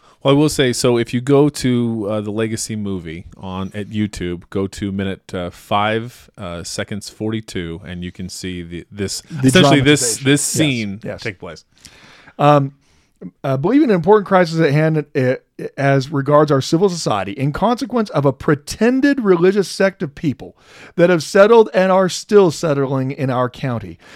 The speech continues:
Speaker 2: styling themselves Mormons, and intending as we do to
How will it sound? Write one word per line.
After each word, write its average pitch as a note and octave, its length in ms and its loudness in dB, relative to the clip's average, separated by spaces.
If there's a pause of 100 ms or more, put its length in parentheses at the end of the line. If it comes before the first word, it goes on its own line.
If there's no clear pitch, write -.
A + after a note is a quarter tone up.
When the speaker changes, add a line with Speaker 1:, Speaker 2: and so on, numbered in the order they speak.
(100)
Speaker 2:
styling A3 600 0
themselves F3 560 2 (100)
Mormons, C#3 880 2 (260)
and D3+ 160 2
intending A3+ 640 0
as D#3 280 2
we F#3 260 0
do C#3+ 320 6
to C#3+ 180 -2